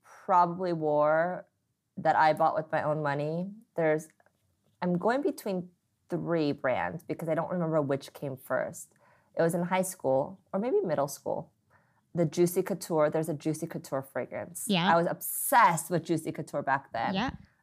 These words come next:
Speaker 1: Um, and they had a fragrance. I had, like, the whole, the set and the fragrance, but I also
Speaker 2: Was it, like, the
Speaker 1: wore
Speaker 2: Viva La Juicy one or the
Speaker 1: Yes,
Speaker 2: Yeah.
Speaker 1: Viva La Juicy.
Speaker 2: Yeah.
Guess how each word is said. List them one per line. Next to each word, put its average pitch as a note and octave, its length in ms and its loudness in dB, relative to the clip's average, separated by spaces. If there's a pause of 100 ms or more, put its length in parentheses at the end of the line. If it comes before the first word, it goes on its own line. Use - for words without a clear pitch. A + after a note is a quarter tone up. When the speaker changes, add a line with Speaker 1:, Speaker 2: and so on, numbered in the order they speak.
(160)
Speaker 1:
Um, C#3+ 560 6 (680)
and E3+ 200 4
they E3+ 60 2
had E3 120 4
a D#3+ 60 0
fragrance. D3 460 0
I D3+ 80 2
had, D3+ 220 0
like, D3+ 140 -4
the D3 60 -6
whole, C3+ 680 2 (320)
the D3+ 80 -2
set F3+ 480 4
and D#3 100 -6
the C#3+ 60 -4
fragrance, F3 560 -6
but E3 120 -4
I D#3+ 80 4
also D#3 760 2
Speaker 2:
Was A3 100 2
it, A3 100 2
like, G#3 160 0
the A3 100 4
Speaker 1:
wore G3+ 180 6
Speaker 2:
Viva G3+ 140 6
La G3 120 4
Juicy G3 440 2
one B3 260 6
or G3 160 6
the F3+ 460 4
Speaker 1:
Yes, A3 400 6
Speaker 2:
Yeah. F3 60 0
Speaker 1:
Viva G3+ 240 2
La G#3 120 6
Juicy. G3 420 0
Speaker 2:
Yeah. F3+ 220 4